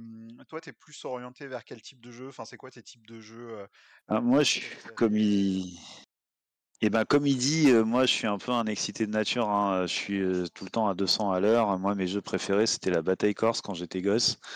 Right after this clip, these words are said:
Speaker 2: Euh, et en fait, après, il y a eu, euh, des Jungle Speed, des Double. Là, euh, la derni-, dernièrement, j'ai découvert, euh, euh, Taco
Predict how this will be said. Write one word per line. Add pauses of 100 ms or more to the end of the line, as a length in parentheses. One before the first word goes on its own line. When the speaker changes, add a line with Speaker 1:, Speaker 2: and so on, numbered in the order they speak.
(380)
Speaker 2:
Euh,
et
en
fait,
après,
il
y
a
eu,
euh,
des
Jungle
Speed,
des
Double.
Là,
euh,
la
derni-,
dernièrement,
j'ai
découvert,
euh, (560)
euh, (180)
Taco